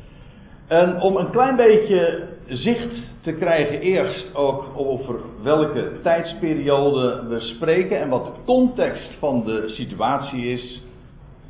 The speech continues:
is het misschien over, even goed om het voorgaande, het direct voorafgaande te memoreren. Één Samuel dertien dus. En daar lees je dat het zich, eh,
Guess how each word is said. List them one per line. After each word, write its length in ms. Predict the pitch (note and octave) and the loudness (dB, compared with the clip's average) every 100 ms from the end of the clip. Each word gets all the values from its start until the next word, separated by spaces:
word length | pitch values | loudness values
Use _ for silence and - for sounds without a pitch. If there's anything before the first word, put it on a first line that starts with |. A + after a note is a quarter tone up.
| - - - - - - | -18 -18 -20 -20 -20 -12
is 100 | C3 | -12
het 80 | C#3+ | -10
misschien 300 | D3 F3 D#3 | -6 -4 0
over, 460 | D3 C#3+ B2+ - | 0 0 -2 -2
even 220 | C#3 C3 B2 | -4 -4 -4
goed 280 | F#3 F#3+ | -4 -4
om 280 | - D3 D3 | -2 0 0
het 220 | C3 B2 - - | -2 -6 -10 -4
voorgaande, 640 | G#3 A3+ - D#3 B2+ C3+ C3 | 4 4 4 2 0 0 -2
het 220 | A#2 G2+ | -6 -2
direct 500 | D#3+ B2+ F3+ - - | 0 2 0 -4 -8
voorafgaande 920 | D#3+ D3 D3+ D3+ C3+ A#2+ A#2 A#2+ A#2 A#2 - - - - - - - | -6 -2 -2 -4 -6 -4 -2 -2 -4 -8 -14 -20 -20 -16 -16 -14 -8
te 340 | C3+ B2 B2 A#2+ | 2 4 4 2
memoreren. 840 | B2 A#2+ G#2+ A#2 C3+ C#3+ C#3+ C#3 - | 2 4 2 2 4 4 2 -4 -6
Één 200 | C3 B2+ | -2 -2
Samuel 420 | B2+ A2+ G2+ F#2 | 0 0 0 -4
dertien 440 | G#2 A#2+ D3 C#3+ A#2+ | -2 -4 -2 -4 -2
dus. 520 | D#3 E3 - - - - - - - - - - - | -4 -4 -8 -10 -14 -20 -20 -20 -20 -20 -20 -20 -10
En 140 | B2 A#2+ | -2 2
daar 140 | A#2 | 2
lees 280 | C#3 - - | 4 2 0
je 260 | D#3+ A#2 - - - - - | -2 -4 -6 -14 -16 -18 -6
dat 320 | A#2 C#3+ C#3+ | 4 6 6
het 220 | C#3+ - - - - - - - - - - - - - - C3 | 2 -2 -10 -14 -16 -18 -20 -20 -20 -20 -20 -20 -20 -20 -20 -14
zich, 400 | - D#3 D3+ D3 | -2 -2 -2 -4
eh, 160 | C#3+ | -6